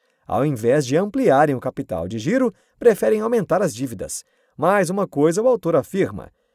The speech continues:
"Se tivesse dezoito anos, com o conhecimento e a experiência de hoje,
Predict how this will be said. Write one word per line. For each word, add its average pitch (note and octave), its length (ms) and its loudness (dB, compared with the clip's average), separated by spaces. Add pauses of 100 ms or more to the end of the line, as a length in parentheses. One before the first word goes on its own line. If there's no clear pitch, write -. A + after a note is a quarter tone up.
"Se - 140 -10
tivesse F#3+ 480 -4
dezoito D3 540 0
anos, D#3+ 420 0 (240)
com B3+ 180 4
o A3 60 0
conhecimento E3+ 760 -2
e A#2+ 40 0
a - 20 -2
experiência A2+ 640 -6
de F3+ 160 -4
hoje, G#2+ 420 -2